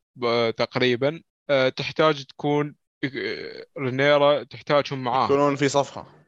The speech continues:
Speaker 1: إيه، اللي هم، آه، الستارك.
Speaker 2: ستارك وبراثيون وتارلي.
Speaker 1: إيه، ستارك وبراثيون وتارلي.
Speaker 2: تارلي، أيوه.
Speaker 1: التارلي اللي شعارهم الغزال، صح؟
Speaker 2: تالي ولا، تارلي ولا هذيك، آه، إرن، أرن، ذيك العائلة.
Speaker 1: لا، الشع-، شعارهم الغزال ذا،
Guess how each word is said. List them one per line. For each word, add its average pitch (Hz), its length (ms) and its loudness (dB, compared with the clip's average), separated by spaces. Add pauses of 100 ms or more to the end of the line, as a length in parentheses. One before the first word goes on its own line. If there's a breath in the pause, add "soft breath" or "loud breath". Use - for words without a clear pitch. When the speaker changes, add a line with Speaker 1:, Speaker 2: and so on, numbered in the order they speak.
Speaker 1:
إيه، 127 280 -2 (240)
اللي 131 160 0
هم، 139 240 -2
آه، 123 280 2
الستارك. 143 480 2
Speaker 2:
ستارك 143 480 4
وبراثيون 135 640 2
وتارلي. 107 520 -2 (180)
Speaker 1:
إيه، 127 220 -4 (180)
ستارك 147 480 0
وبراثيون 131 640 0
وتارلي. 120 840 -2
Speaker 2:
تارلي، 151 500 2 (100)
أيوه. - 260 -14 (180)
Speaker 1:
التارلي 196 360 2
اللي 165 120 2
شعارهم 165 360 2
الغزال، 135 320 0
صح؟ 165 380 -4 (160)
Speaker 2:
تالي 202 300 6
ولا، 127 360 6
تارلي 185 360 2
ولا 135 180 6
هذيك، 143 320 -4
آه، - 680 -4
إرن، 139 340 4
أرن، 113 400 2
ذيك 120 200 -18
العائلة. 113 440 -2 (120)
Speaker 1:
لا، 165 240 4
الشع-، 160 360 0
شعارهم 180 440 0
الغزال 151 760 0
ذا، 123 300 -2